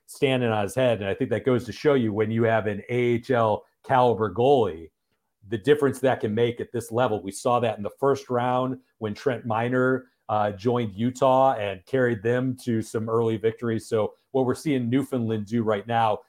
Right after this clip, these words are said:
is really good. But, you know, it's not just him. I mean, we know Newfoundland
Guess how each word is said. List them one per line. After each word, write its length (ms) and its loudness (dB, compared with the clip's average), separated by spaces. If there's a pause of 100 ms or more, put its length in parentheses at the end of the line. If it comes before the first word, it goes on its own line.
(100)
is 180 -10
really 240 0
good. 200 4
But, 280 -2
you 100 -4
know, 140 -2
it's 160 -2
not 160 4
just 180 -4
him. 160 -2
I 60 -6
mean, 180 -10
we 140 -6
know 260 4
Newfoundland 800 -4